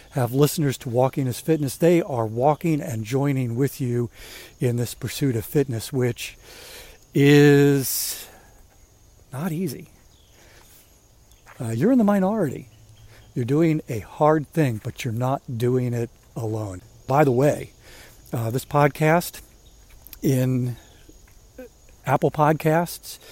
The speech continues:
is ranked in the top one hundred fitness podcasts. And by the way, to put that in perspective, there are millions of podcasts right now. M-, most of those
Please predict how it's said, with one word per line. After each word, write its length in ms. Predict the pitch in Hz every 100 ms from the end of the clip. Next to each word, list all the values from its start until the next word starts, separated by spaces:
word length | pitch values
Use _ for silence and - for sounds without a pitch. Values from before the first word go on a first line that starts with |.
| - - -
is 180 | - 131
ranked 320 | 120 135 151
in 80 | 143
the 80 | 120
top 280 | - 143 151
one 240 | 127 139
hundred 500 | 131 160 170 104 143 147 _
fitness 340 | - 170 165 143
podcasts. 520 | - 151 156 120 101
And 80 | 143
by 100 | 135
the 80 | 131
way, 80 | 123
to 80 |
put 160 | 107 143
that 160 | 151 139
in 100 | 123
perspective, 560 | 127 - 147 143 143
there 160 | 127 131
are 200 | 123 110 - - - - - - - -
millions 1120 | 226 143 127 131 139 143 151 156 180 190 - - _ _ - - -
of 640 | 240 123 123 120 - - _ - -
podcasts 640 | 147 143 - 151 147 - -
right 280 | 139 139 147
now. 360 | 147 147 156 - - - - - - _ _
M-, 240 | 190 190 208
most 420 | 254 202 294 -
of 120 | 185
those 540 | 127 104 98 135 -